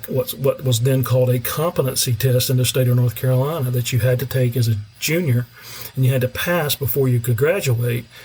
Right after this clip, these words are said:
That was supposed to, and I think did, establish a, a minimum level of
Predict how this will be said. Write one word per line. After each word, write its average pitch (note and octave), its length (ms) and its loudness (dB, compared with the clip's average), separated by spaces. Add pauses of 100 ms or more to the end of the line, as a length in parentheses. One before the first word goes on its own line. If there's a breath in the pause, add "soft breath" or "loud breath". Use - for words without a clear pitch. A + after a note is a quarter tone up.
(360 loud breath)
That B2+ 160 0
was B2 100 0
supposed C3+ 540 0
to, B2 320 2 (240)
and C3+ 100 -4
I C3 80 -2
think B2 340 -4
did, B2+ 480 2 (460 loud breath)
establish C3 960 0
a, C3 420 -4
a C#3 60 -2
minimum C#3+ 640 2
level C3+ 480 2
of B2+ 200 0